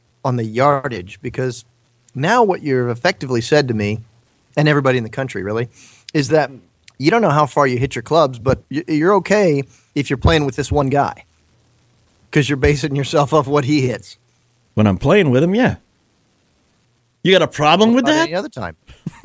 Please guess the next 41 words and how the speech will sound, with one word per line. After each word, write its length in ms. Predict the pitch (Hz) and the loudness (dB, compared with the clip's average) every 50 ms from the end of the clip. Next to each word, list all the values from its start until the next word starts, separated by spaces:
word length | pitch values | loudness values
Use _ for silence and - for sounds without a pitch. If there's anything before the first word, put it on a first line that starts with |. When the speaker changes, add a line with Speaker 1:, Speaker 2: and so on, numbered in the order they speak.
| 285 - | -4 -2
Speaker 1:
No, 200 | 202 285 302 262 | 0 2 2 4
what 140 | 185 156 180 | 4 2 2
about 160 | 202 208 196 202 | 0 0 -2 -2
ed-, 260 | 208 214 214 208 196 - | -2 -4 -4 -6 -8 -8
every 200 | 185 190 214 233 | -4 -2 0 0
other 120 | 262 294 | 0 -2
time? 320 | - - 143 107 80 76 - - | -4 -6 -6 -6 -8 -10 -6 -2
Speaker 2:
No, 60 | 240 | 0
I 100 | 240 277 | 0 2
know, 200 | 311 359 359 294 - | 2 2 0 0 0
I 120 | - 262 302 | 0 0 2
know 120 | 330 359 | 2 2
what 140 | 294 233 - | 2 2 2
I 100 | 123 110 | 2 2
hit. 320 | 92 113 104 117 - - _ _ _ _ _ _ _ _ _ _ _ _ _ _ _ - | 2 2 0 0 0 -4 _ _ _ _ _ _ _ _ _ _ _ _ _ _ _ -2
I 80 | 180 | 0
know 160 | 220 254 277 220 | 2 2 2 2
what 100 | 160 110 | 2 0
I 60 | 92 | 0
hit. 280 | 87 101 113 - - _ _ _ _ _ _ _ _ _ _ _ _ _ _ _ - | 0 -2 -4 -6 -8 _ _ _ _ _ _ _ _ _ _ _ _ _ _ _ 0
But 260 | 151 180 175 - - _ | 2 2 2 2 0 _
what, 300 | - 151 170 196 185 - | -6 0 0 0 0 2
what 140 | 165 180 180 | 2 2 2
I 80 | 185 190 | 4 4
have 160 | 180 190 170 | 2 2 0
a 60 | 165 147 | 0 -2
problem 420 | - - 190 208 208 196 170 143 | -4 -2 0 0 2 2 0 0
with, 100 | 139 143 | 0 -2
and 80 | 151 156 | -2 0
what 100 | 147 143 | 2 2
I 80 | 147 127 | 2 2
think 180 | 165 156 131 | 2 2 4
most 240 | 123 139 185 220 - | 4 4 4 2 0
of 60 | 262 208 | -4 -2
us 80 | 139 | 0
have 140 | 139 127 113 | 0 0 0
a 40 | 113 | 0
problem 420 | 95 - 117 113 113 107 113 110 113 | 0 2 2 2 2 2 0 -2 0
with, 160 | 117 110 107 | -2 -2 -2
is 200 | 123 110 101 - | -4 -4 -4 -4
the 160 | 131 120 113 | -6 -6 -4